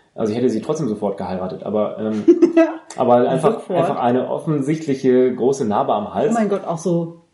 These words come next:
Speaker 1: Ja, so, so,
Speaker 2: waagerecht.
Speaker 1: so wie als wär, als so, als wär sie, als wär da mal ein Strick, Strick drum gewesen oder sowas.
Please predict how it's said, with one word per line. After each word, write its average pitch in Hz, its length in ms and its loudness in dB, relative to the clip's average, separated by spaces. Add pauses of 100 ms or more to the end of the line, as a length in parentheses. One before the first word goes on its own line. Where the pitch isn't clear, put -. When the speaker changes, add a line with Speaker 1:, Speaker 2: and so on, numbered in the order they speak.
Speaker 1:
Ja, 156 240 2
so, 151 400 6
so, 185 120 -2
Speaker 2:
waagerecht. 208 300 0
Speaker 1:
so 123 180 2
wie 156 120 2
als - 200 2
wär, 139 120 4 (180)
als 117 200 -4
so, 120 340 0
als 95 260 -4
wär 120 160 0
sie, 113 320 -2 (680)
als 98 180 -2
wär 120 100 2
da 120 80 2
mal 107 180 0
ein 107 60 -4
Strick, - 260 -18 (140)
Strick - 380 -4
drum 117 200 -2
gewesen 101 380 0
oder 98 160 0
sowas. 90 300 -8